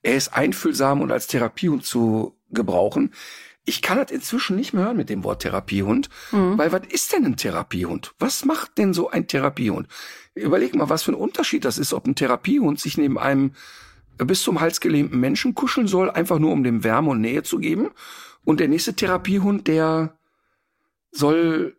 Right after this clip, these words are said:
Speaker 1: einem Autisten Mut machen, durch eine Menschenmenge zu gehen. Das ist, also das ist so
Speaker 2: Mhm.
Speaker 1: verallgemeinert,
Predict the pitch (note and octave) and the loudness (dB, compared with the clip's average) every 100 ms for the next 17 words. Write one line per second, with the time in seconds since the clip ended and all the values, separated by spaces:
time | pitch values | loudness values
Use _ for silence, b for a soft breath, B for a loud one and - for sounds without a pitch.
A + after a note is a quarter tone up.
0 | - C#4 C#4+ - C#3 G3+ - E3 D#3+ C4+ | 0 0 2 0 -2 -2 0 0 2 2
1 | D3+ C#3+ D3 C#3+ D#3+ E3+ D#4 B2+ G2+ G2 | 0 0 0 2 2 2 0 -2 -4 -6
2 | G#2 G2 G#2 G#2 - - - C3+ D3 D3+ | -6 -4 -2 -2 -4 -6 -4 0 0 -2
3 | - G#3+ G3 G3 G#3 F#3 D3+ D3+ A#3+ - | 0 2 2 2 0 0 0 0 0 0
4 | G#3+ - | -2 -4